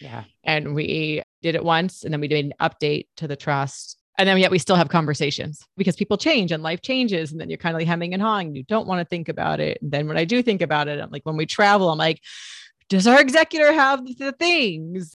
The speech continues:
Speaker 2: In which we talk about mortality. I'm not even forty years old, and I still struggle with it the most of talking about that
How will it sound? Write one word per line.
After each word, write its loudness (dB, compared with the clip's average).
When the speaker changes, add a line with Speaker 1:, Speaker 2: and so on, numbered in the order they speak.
Speaker 2:
In 2
which 0
we 0
talk 0
about -4
mortality. -4
I'm -6
not -4
even -6
forty -6
years -6
old, -4
and -10
I -10
still -10
struggle -10
with -12
it -16
the -12
most -10
of -18
talking -10
about -8
that -8